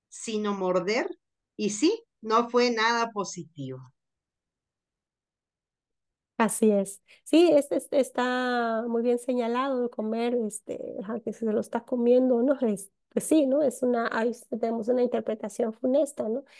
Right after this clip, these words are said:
Speaker 2: Ya sabemos que el sol sí tenía esta muerte, ¿no? En el México prehispánico, pues, se pensaba que tenía esta lucha, ¿no? Que todos los días moría y renacía. <laughs> Ah, y ahí está la cosa, ¿no?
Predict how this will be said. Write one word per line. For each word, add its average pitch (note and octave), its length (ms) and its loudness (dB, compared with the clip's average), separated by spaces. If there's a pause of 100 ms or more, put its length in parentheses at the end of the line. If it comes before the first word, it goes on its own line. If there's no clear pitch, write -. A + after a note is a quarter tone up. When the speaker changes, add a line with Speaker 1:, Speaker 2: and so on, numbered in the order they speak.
(200)
Speaker 2:
Ya C#4 100 6
sabemos C4 440 4
que A#3+ 100 4
el A3 60 2
sol A3 220 2
sí A#3 140 0
tenía G#3+ 360 2
esta G3+ 220 -4
muerte, B3 460 0
¿no? C4 140 -4
En C4 80 -4
el A3+ 80 -4
México G#3 420 -8
prehispánico, A#3+ 680 -2
pues, G#3 140 -4
se F#3+ 100 -6
pensaba F#3+ 440 -6
que G3+ 100 -8
tenía G3 320 -4
esta G3+ 260 -8
lucha, A#3 560 -2
¿no? A#3+ 140 -2
Que F3+ 100 -8
todos A#3 220 4
los B3 160 2
días A3+ 160 2
moría G#3 300 0
y A#3 40 0
renacía. F#3+ 600 -6
<laughs> - 80 -10
Ah, G#3 240 2
y E3+ 80 6
ahí D#3 60 6
está - 180 0
la A3+ 140 0
cosa, - 280 2
¿no? G3 180 2